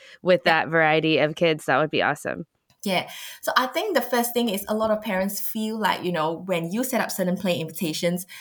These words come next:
Speaker 2: you know, you're only setting up something for specific child, you know, a seven-year-old type invitation,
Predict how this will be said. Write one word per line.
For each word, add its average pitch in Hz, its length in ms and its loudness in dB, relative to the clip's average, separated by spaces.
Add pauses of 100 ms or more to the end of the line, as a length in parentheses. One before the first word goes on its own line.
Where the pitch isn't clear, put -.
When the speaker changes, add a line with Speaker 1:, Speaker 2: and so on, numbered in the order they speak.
(160)
Speaker 2:
you 190 80 -4
know, 185 160 4
you're 190 280 0
only 226 320 2
setting 202 360 0
up - 120 0
something 180 460 -2
for 151 500 -4
specific - 600 -4
child, 160 360 0
you 151 40 -6
know, 151 240 -2
a 151 80 -6
seven-year-old 170 1040 0 (180)
type 165 240 0
invitation, 160 720 -6